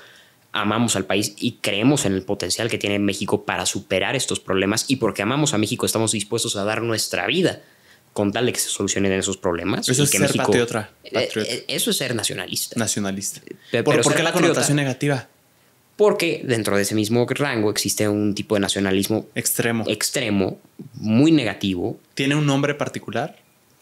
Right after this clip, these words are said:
Speaker 1: Nacionalismo también. Es, es
Speaker 2: Nacionalismo
Speaker 1: nacionalismo
Speaker 2: extremo.
Speaker 1: exacerbado. Eso, eso es, después de todo, nacionalismo, que es el "mi país es mejor que el tuyo".
Speaker 2: Mm. Un poco como el de Estados Unidos en ciertos casos.
Speaker 1: En ciertos casos, claro. Este,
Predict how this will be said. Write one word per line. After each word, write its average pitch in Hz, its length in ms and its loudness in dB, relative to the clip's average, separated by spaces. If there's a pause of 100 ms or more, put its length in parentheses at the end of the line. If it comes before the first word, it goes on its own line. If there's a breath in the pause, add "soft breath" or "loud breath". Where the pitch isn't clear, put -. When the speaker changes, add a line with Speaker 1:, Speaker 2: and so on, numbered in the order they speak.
(100)
Speaker 1:
Nacionalismo 147 600 -2
también. 113 320 -2
Es, - 60 -8
es 101 60 -6
Speaker 2:
Nacionalismo 110 320 2
Speaker 1:
nacionalismo 110 500 2
Speaker 2:
extremo. 101 180 -2
Speaker 1:
exacerbado. 101 420 0
Eso, - 220 -4
eso - 220 -6
es, 104 120 -4 (420 loud breath)
después - 320 -2
de 117 60 0
todo, 113 160 0
nacionalismo, 107 520 -2
que 107 80 -2
es - 100 0
el 107 160 2 (200 loud breath)
"mi 107 100 -2
país 90 220 -2
es 92 100 -6
mejor - 260 -6
que 90 80 -4
el - 80 -10
tuyo". 127 240 0
Speaker 2:
Mm. 120 300 -2 (1120)
Un 143 160 4
poco 151 240 2
como 147 200 2
el 110 100 2
de 101 60 2
Estados 120 320 0
Unidos 120 260 2
en 110 100 -2
ciertos 120 360 0
casos. - 320 -2
Speaker 1:
En 113 80 0
ciertos 110 360 0
casos, - 440 -4
claro. 107 400 -2
Este, - 520 -6